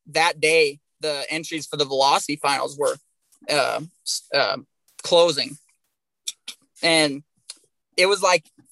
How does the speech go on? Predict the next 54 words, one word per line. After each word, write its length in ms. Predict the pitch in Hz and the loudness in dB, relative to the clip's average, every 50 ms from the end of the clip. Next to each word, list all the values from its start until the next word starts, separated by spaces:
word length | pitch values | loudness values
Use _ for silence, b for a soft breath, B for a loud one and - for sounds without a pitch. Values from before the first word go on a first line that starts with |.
| - - | -8 -2
thirty 260 | - 196 196 196 196 185 | 0 0 0 0 -2 -4
minutes 260 | 175 175 170 160 - | -4 -4 -4 -6 -8
before 280 | - 151 - 170 170 | -12 -8 -4 -2 0
they 100 | 156 151 | 0 0
closed, 360 | 147 - - 151 151 147 139 143 | -2 -2 -2 -2 -2 -2 -2 -6
and 80 | 143 | -6
I'm 120 | 151 160 160 | -6 -6 -4
laying 220 | 160 160 160 160 | -4 -4 -4 -4
on 100 | 160 156 | -4 -6
the 60 | 143 - | -8 -10
couch, 380 | - - 147 147 147 147 - | -8 -4 -2 -2 -2 -2 -4
and 80 | 160 156 | -4 -4
I 60 | 160 | -4
can 120 | - 165 165 | -6 -6 -8
recall 420 | 151 143 - - 139 139 143 147 | -8 -8 -6 -6 -4 -2 -2 -2
it 100 | 135 - - | -2 -4 -6
so 240 | - - 147 147 | -6 -4 -2 -2
perfectly. 680 | 143 - 147 143 147 - 143 - - 139 143 - 147 _ _ _ _ _ _ _ _ _ _ _ - | -2 -4 -6 -6 -6 -6 -10 -12 -8 -6 -6 -6 -8 _ _ _ _ _ _ _ _ _ _ _ -2
And 440 | - 160 156 151 147 143 139 139 135 _ - | 0 2 4 4 4 2 0 -6 -10 _ -2
Cody 220 | - 170 170 180 | 0 0 2 2
Lambert 440 | 165 156 156 165 190 180 160 - _ | 2 2 2 2 4 2 2 2 _
called 260 | - 156 147 147 135 | -2 0 0 0 -2
me, 280 | 143 143 156 143 151 165 _ _ _ | -4 -6 -6 -6 -8 -12 _ _ _
and 360 | 156 151 147 143 139 135 139 135 | -2 -2 0 0 -2 -4 -8 -12
he's 180 | 147 151 143 151 | -16 -10 -4 0
like, 220 | 151 147 143 143 - _ _ _ _ _ _ _ _ _ _ _ | 0 0 0 -2 -6 _ _ _ _ _ _ _ _ _ _ _
we 120 | 156 160 165 | 0 0 0
were 80 | 160 | 0
talking. 380 | 147 - 151 156 160 160 - 165 | 2 2 2 2 2 0 -2 -6
He's 120 | 160 151 | -6 -4
like, 180 | 151 143 143 139 | -4 -4 -2 -2
"You 100 | 151 151 | -2 -2
enter 140 | 156 160 160 | -2 -2 -4
the 60 | 156 | -4
Velocity 460 | 143 147 151 147 139 160 170 - 185 180 | -4 -2 -2 -2 -2 -2 -4 -6 -8 -8
finals?" 360 | - 185 180 180 185 180 - - | -6 -4 -4 -4 -4 -6 -10 -14
I 40 | - | -10
said, 200 | - 143 139 135 | -8 -8 -6 -2
"No, 400 | 143 147 151 160 160 160 156 160 | 0 2 4 4 6 6 6 4
I'm 200 | 160 156 147 - _ _ _ _ _ _ _ _ _ _ _ _ _ _ - | 4 0 -4 -8 _ _ _ _ _ _ _ _ _ _ _ _ _ _ -10
kinda 180 | - 262 254 143 | -8 -8 -8 -8
just 180 | 151 139 - | -10 -6 -4
gonna 180 | - 147 147 139 | -2 -2 -2 -4
rest 460 | 131 139 143 139 147 147 139 - - | -4 -2 0 0 0 0 -2 -6 -10
until 280 | 147 139 - 156 147 139 | -12 -6 -2 -2 -2 -2
the 60 | 139 | -2
world 300 | 139 139 143 147 143 139 | -2 -2 0 0 -2 -4
finals." 500 | - 139 131 131 135 135 135 147 - - _ _ _ _ _ _ _ _ _ _ | -6 -6 -6 -4 -6 -6 -8 -10 -14 -16 _ _ _ _ _ _ _ _ _ _
He 60 | - | -4
said, 160 | - 147 143 143 | -2 -2 0 2
"Well, 200 | 143 147 143 143 | 2 2 2 2
are 40 | 143 | 2
you 140 | 135 127 | 0 -2
hurting?" 420 | 147 - 170 170 196 190 196 233 | 0 2 4 4 4 4 0 -4